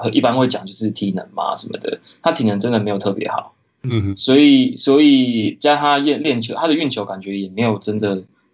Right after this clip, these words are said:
Speaker 1: 进步很多，所以我觉得应该能够再往前走，但是不会差太多，除非他，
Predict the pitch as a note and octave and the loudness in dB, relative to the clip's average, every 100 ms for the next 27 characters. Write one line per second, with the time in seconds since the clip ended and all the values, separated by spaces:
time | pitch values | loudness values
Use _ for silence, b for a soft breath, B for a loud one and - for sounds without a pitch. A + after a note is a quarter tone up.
0 | _ - - A#2+ A2 A2+ G#2+ - - - | _ -8 -2 0 2 0 -2 -6 -4 -2
1 | B1+ - _ _ _ _ - - F3 F#3+ | -2 -6 _ _ _ _ -4 0 4 4
2 | B2 B2+ C#3+ C#3+ C#3 C3+ B2+ A2+ - _ | 4 2 4 6 6 4 2 -2 -10 _
3 | _ _ _ _ _ _ - A#3+ C4 C4+ | _ _ _ _ _ _ 0 2 4 4
4 | B3 F3+ G#3+ G3+ G3 B2+ G#2 A2+ B2 - | 2 2 2 2 2 0 -2 -8 -8 -8
5 | - - F3 E3+ F3+ - - B2 B2+ - | -8 -4 -4 -4 -8 -8 -8 -6 -6 -2
6 | F3+ C3 - - A#2+ A#2+ A#2+ C3 F#2+ - | -2 -2 -8 -10 -8 -8 -4 -4 -4 -6
7 | F#2 G#2+ A2+ - - C3 D3+ E3 D3+ D3 | -8 -8 -10 -14 -4 2 2 2 0 -4